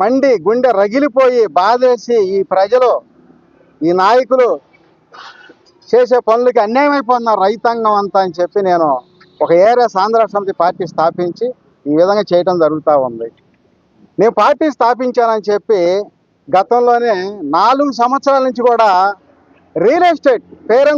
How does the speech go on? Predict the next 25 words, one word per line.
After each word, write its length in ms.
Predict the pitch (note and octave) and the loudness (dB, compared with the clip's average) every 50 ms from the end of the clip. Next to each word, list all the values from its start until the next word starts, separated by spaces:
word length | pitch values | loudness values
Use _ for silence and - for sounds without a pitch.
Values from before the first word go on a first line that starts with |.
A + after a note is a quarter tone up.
| C4+ | 0
గ్రూప్ 240 | B3+ C4+ C4+ - B3+ G#3+ F#3 F#3 | 0 0 0 0 0 -2 0 0
హరిబాబు 460 | G#3 A#3+ C#4+ C#4+ D4 D4 D4 C4+ C4+ B3+ | 0 2 2 2 2 2 2 2 2 2
అనే 120 | B3+ B3 A3+ A3 | 2 2 0 0
అతను 260 | - - C4 C4+ A3+ F3 F3 G#3+ - _ _ _ _ _ _ _ _ _ _ - - - | 0 0 0 0 0 0 -2 -4 -6 _ _ _ _ _ _ _ _ _ _ -20 -20 -16
సీఎం 340 | - - B3 C#4+ D#4 D#4+ D4+ D4 | -8 -4 0 2 2 2 2 2
గారు, 120 | C#4+ C4+ B3+ A#3 | 2 2 2 0
మన 80 | A#3 A#3+ - A3+ | -2 -2 0 -2
చంద్రబాబు 320 | A3+ B3 C4+ C4+ C4 B3+ | 0 2 2 0 2 2
నాయుడు 160 | B3+ B3 A#3 A#3 | 0 0 0 0
గారు 120 | A#3 A3 E3+ C3+ E3+ | 0 -2 -2 -2 -2
బినామీ 360 | G3+ A#3 C4 C#4 C#4 C4+ C4+ C4 | 0 2 2 2 0 0 -2 -4
అని 100 | A#3+ G3+ G#3 | -4 -4 -6
చెప్పి, 280 | G3+ - - F3+ D#3+ D#3 E3 G3+ - - A#3+ - _ _ _ _ - D#3+ | -6 -6 -4 -4 -4 -4 -4 -6 -8 -16 -20 -20 _ _ _ _ 0 0
వాస్తవం 340 | A3 C4+ C4+ - E4 D#4+ D#4 D4 | 2 2 2 2 0 0 2 2
ఇది, 120 | C4+ B3+ F3+ - _ _ _ _ _ - - _ _ _ _ _ _ - G#3 | 2 0 0 -2 _ _ _ _ _ -20 -20 _ _ _ _ _ _ 0 0
దైవ 180 | A#3+ E4 E4+ F4 D#4 - | 2 2 2 2 0 2
సాక్షిగా 500 | D4 E4 F4 - - - E4+ E4+ E4+ D4+ A3+ D#3 C#3 - - - - D#3+ | 0 0 0 0 -2 -2 0 2 2 2 2 0 -4 -8 -18 -16 -6 -2
నేను 140 | G3+ B3 C4 C4 | -2 0 2 0
చెప్తున్నా, 300 | B3+ B3+ - C#4+ C#4+ B3+ G#3 G3+ A3+ | 0 0 0 0 0 0 0 0 2
ఇదే 160 | C4 D4 D#4+ D#4 C#4+ | 2 2 2 2 2
చెప్పి 300 | D4 C4+ F#3 - A#3 G#3+ A3 A#3+ B3+ - - - _ _ _ _ _ _ - C#3 E3+ A3 | 0 0 0 0 2 2 2 2 0 -4 -12 -20 _ _ _ _ _ _ -2 0 2 2
ఆపిచ్చి, 360 | C#4 D4+ - D#4+ D4 - D4 A#3+ A3 | 2 2 0 -2 -2 0 0 0 2
అనేక 240 | A#3+ C4+ D4 D4+ C#4 C#4 C4 | 2 2 0 2 2 0 0
రకాలుగా 340 | B3 - B3 B3 A#3 G#3+ G#3 A#3+ | 2 2 2 2 4 2 2 2
ఆపిచ్చాడు. 440 | - B3 A#3 - G#3+ F3+ D3+ A#2+ | 0 -2 -6 -2 -2 -2 -2 -4